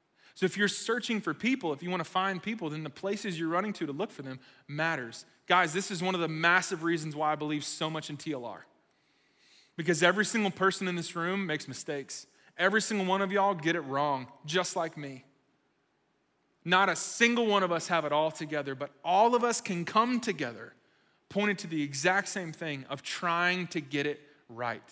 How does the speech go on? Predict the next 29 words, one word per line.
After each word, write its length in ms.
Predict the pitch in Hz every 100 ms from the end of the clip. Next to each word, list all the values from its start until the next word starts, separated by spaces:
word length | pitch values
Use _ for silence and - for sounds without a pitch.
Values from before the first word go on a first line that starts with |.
| _ _ _ _ _ _ _
And 100 | 131
the 60 | 117
way 400 | 113 139 180 190
that 80 | 190
we 120 | 170
get 200 | 151 160
it 120 | 147
right 240 | 135 135 127
is 80 | 120
by 180 | 123
looking 400 | 123 147 170 190
and 120 | 170 143
pointing 340 | 165 151 151
to 120 | 147
Jesus, 800 | 110 120 127 127 87 - - - _ _ _ _ -
because 260 | 143 156
he 80 | 165
wants 240 | 147 151
the 80 | -
best 440 | 135 147 147 - -
possible 540 | 139 139 - 139 120
life 460 | 120 123 113 - - _ _ _ _
for 440 | - - 135 135
us. 340 | - - - - _ _ _ _ _ -
And 60 |
so 80 | 160
you 100 | 170
gotta 160 | 202 196
find 600 | - - 165 190 147